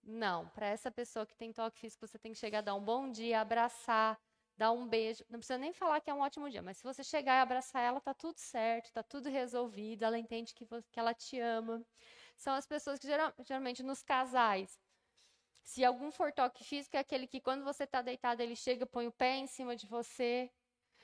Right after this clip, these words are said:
ou você tá fazendo alguma coisa, a pessoa puxa a sua mão. Então, ficou com alguma dúvida? Geralmente, crianças, quando tem toque físico, é, e os pais chegam em casa, são as crianças que vão receber os pais na porta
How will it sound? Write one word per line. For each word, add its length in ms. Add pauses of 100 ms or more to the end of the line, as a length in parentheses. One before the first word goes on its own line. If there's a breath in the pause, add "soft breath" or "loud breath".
(360 soft breath)
ou 320
você 320
tá 160
fazendo 360
alguma 220
coisa, 280
a 60
pessoa 360 (800)
puxa 300
a 40
sua 300
mão. 500 (600 soft breath)
Então, 520 (1080)
ficou 240
com 80
alguma 320
dúvida? 380 (460)
Geralmente, 560
crianças, 1080 (280)
quando 240
tem 200
toque 420
físico, 720 (760 soft breath)
é, 720
e 100
os 140
pais 320
chegam 280
em 120
casa, 300
são 180
as 120
crianças 380
que 100
vão 140
receber 380
os 140
pais 260
na 120
porta 500